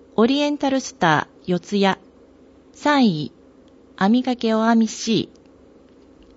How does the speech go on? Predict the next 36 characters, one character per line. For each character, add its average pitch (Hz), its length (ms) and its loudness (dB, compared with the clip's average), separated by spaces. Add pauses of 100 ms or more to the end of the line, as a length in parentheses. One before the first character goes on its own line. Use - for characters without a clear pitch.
(360)
ビ 233 180 2
ン 311 60 -2
グ 302 100 -4
シ 262 160 -6
山 240 240 2
B 226 220 -2
コ 247 200 -2
ー 202 40 -2
ス、 - 300 -8 (800)
優 233 160 0
勝、 226 440 -2 (560)
立 226 220 -2
町 226 300 0
A 196 160 0
チ 196 180 -8
ー 165 120 -4
ム、 131 160 -6 (580)
準 240 260 2
優 269 160 0
勝、 160 400 -4 (140)
ピ 269 180 -2
ー 208 40 -4
ス、 - 260 -12
月 - 320 -6
見、 202 220 -2 (520)
三 262 380 0
位、 156 200 -8 (360)
リ 233 160 4
ン 262 60 2
ゴ 262 120 0
チ 240 180 -6
ー 208 80 0
ム、 143 240 -8
中 180 240 -2
之 214 140 0
条、 180 300 -4